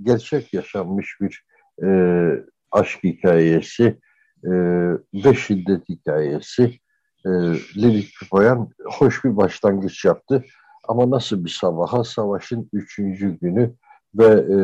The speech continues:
biraz önce radyoya henüz başlamadan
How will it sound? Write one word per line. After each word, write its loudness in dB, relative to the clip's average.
biraz 0
önce 0
radyoya 0
henüz -4
başlamadan -2